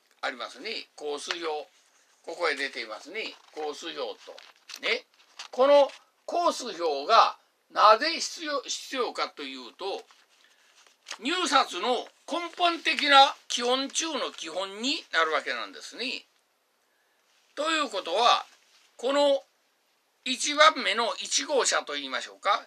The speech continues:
一号車が回るところには何世帯あ-、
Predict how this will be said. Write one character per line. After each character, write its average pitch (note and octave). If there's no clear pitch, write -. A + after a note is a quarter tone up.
一 B3+
号 D4
車 F#3
が E3
回 G#3+
る G3+
と -
こ F3+
ろ F3+
に G3
は G3+
何 A#3
世 C4
帯 C#4
あ-、 -